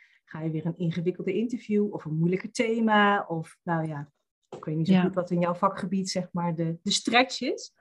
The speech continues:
Speaker 1: Ehm, en dat is ook wel de uitdaging voor, eh, managers. Dat op het moment als je echt deze manier van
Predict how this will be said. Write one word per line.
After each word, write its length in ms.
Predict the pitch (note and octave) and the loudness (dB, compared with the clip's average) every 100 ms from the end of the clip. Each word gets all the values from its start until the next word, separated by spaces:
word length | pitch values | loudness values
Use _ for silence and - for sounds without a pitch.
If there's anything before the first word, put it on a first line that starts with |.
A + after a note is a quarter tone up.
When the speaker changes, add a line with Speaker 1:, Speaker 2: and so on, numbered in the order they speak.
| - - - - _ | -20 -20 -20 -20 _
Speaker 1:
Ehm, 340 | - F#3 G3 G3 - | -2 2 2 0 0
en 160 | A3 | 2
dat 160 | C4+ C#4 | 2 2
is 80 | C#4 | -2
ook 100 | C#4+ | 0
wel 120 | C4 | 0
de 100 | - | 0
uitdaging 580 | A3+ A#3+ A3 G#3+ G#3 F#3 | -2 -2 -2 0 0 0
voor, 340 | F#3 F3+ F3+ | -2 -2 -4
eh, 180 | - D#3+ | -6 -4
managers. 560 | D#3+ F3 E3 D3 C3+ - | 0 0 0 -4 -8 -10
Dat 120 | D3+ | -12
op 60 | - | -10
het 100 | F3 | -4
moment 360 | F3 F3 G#3 | 0 0 -2
als 140 | F3 - | -6 -10
je 120 | - | -12
echt 380 | A#3+ B3 - - | -12 -12 -18 -8
deze 320 | E3+ E3+ F3 | -4 -2 0
manier 380 | E3 D#3+ D#3 D3+ | 0 0 -2 -6
van 320 | D#3 D3+ D#3 | -10 -10 -10